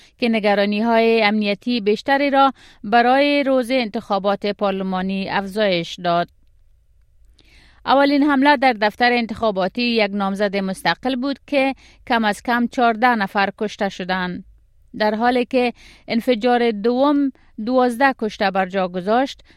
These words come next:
در نز-، نزدیکی دفتر حزب مذهبی جماعت علمای اسلامی رخ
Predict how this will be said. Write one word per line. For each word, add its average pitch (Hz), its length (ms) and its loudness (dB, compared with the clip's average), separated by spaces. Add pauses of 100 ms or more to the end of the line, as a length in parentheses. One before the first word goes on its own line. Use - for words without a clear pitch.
(140)
در 240 120 4
نز-، 240 360 0
نزدیکی 247 960 0
دفتر 240 380 0
حزب 233 440 -2
مذهبی 208 640 -2
جماعت 196 600 -2
علمای 196 840 -2
اسلامی 233 440 -4
رخ 180 220 -6